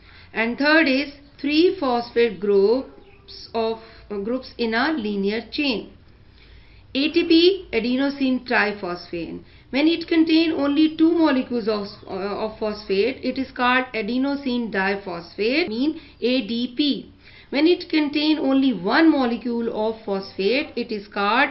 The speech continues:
adenosine monophosphate. Now, how energy is released from A T P?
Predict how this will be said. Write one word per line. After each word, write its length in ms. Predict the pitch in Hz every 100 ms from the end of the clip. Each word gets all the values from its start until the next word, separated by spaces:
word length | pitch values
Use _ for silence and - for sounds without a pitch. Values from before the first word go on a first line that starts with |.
| 285
adenosine 600 | 214 214 247 254 262 254
monophosphate. 1120 | 226 214 202 220 214 196 190 - 226 190 - _ - - - - - -
Now, 160 | 262 285
how 200 | 262 294
energy 520 | 254 226 226 196 240 226 214
is 160 | 208
released 560 | 190 190 185 226 302 311 - - -
from 560 | 233 220 226 247 302 - - 226
A 140 | 233 -
T 200 | 240 220
P? 200 | 190